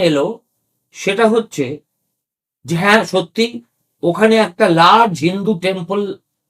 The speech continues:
ছিল before the construction of the mosque। এবছর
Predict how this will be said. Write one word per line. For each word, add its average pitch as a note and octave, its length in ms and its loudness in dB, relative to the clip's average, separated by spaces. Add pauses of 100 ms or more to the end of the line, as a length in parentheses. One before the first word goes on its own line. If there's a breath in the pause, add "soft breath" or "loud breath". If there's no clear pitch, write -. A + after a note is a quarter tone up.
(420)
ছিল G3+ 280 0 (1400)
before G3+ 460 4
the F#3+ 60 2 (100)
construction F3+ 640 0 (100)
of D3 120 -8
the B2+ 140 -4
mosque। G2+ 340 -14 (1900)
এবছর A#3+ 580 4